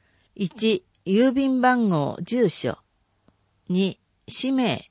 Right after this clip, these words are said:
振り仮名。三、電話番号をすべて記入してください。その他、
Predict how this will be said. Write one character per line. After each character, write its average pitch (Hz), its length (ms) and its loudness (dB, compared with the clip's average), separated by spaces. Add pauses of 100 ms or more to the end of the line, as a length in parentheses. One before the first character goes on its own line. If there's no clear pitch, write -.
(160)
振 - 160 -8
り 202 180 0
仮 196 160 0
名。 127 200 -8 (680)
三、 226 400 -2 (220)
電 220 320 0
話 262 140 2
番 254 280 0
号 196 300 2
を 170 120 -2 (300)
す - 220 -8
べ 254 140 4
て 147 260 0
記 202 220 -2
入 220 240 0
し - 80 -10
て 208 140 0
く 185 120 -2
だ 185 140 -2
さ 151 180 -6
い。 - 180 -10 (1160)
そ 233 180 0
の 247 160 2
他、 208 280 2